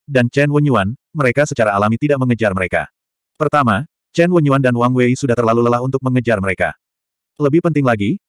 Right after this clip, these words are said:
mereka ingin segera bertemu Wang Huan dan Han Qing untuk mengetahui kabar mereka. Chen Wenyuan tidak beristirahat. Setelah meminum pil,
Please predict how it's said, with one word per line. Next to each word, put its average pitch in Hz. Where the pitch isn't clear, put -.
mereka 143
ingin 156
segera 120
bertemu 113
Wang 120
Huan 120
dan 113
Han 139
Qing 131
untuk 120
mengetahui 113
kabar 120
mereka. 87
Chen 175
Wenyuan 143
tidak 135
beristirahat. 107
Setelah 147
meminum 143
pil, 127